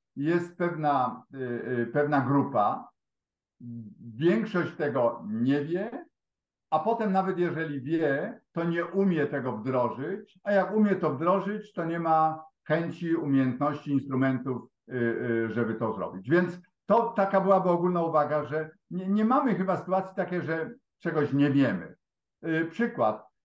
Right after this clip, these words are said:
Kilka lat temu w Niemczech, y, pojawiła się, y, idea, y, miast jadalnych. Miasto jadalne, prawda, Edible City, y, prawda, czyli, y, na rabatkach zamiast, y,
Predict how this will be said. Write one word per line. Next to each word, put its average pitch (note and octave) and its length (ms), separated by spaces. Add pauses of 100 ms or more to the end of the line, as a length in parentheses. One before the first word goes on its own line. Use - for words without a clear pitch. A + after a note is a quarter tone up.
(120)
Kilka B3+ 280
lat D3 260
temu G#3 560
w C#3+ 60
Niemczech, F#3+ 580 (140)
y, D#3+ 180
pojawiła D#3 640
się, C#3+ 460
y, A#2 320
idea, D#3 640 (400)
y, A#2+ 200
miast D3 420
jadalnych. A2 1000 (340)
Miasto C#3 420
jadalne, B2 800
prawda, G#2+ 440
Edible C#3+ 460 (100)
City, D3+ 480 (420)
y, - 20
prawda, C3+ 420
czyli, C3+ 520 (140)
y, B2+ 160
na C#3 160
rabatkach C#3+ 600
zamiast, D3 520
y, A#2+ 720